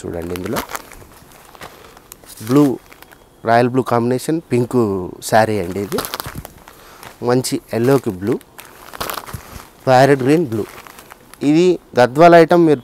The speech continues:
చూసింది ఇప్పటి వరకు ఏది కూడా blouse రాదండి.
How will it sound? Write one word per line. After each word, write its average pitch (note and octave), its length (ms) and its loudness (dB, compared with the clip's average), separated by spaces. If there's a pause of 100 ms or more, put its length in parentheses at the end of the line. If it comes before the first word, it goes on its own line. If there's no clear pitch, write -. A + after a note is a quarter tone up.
చూసింది D3 300 -2
ఇప్పటి C3+ 220 0
వరకు C3 480 -2
ఏది C#3+ 280 0
కూడా C#3+ 220 -2
blouse A#2 360 -4
రాదండి. G2 540 -10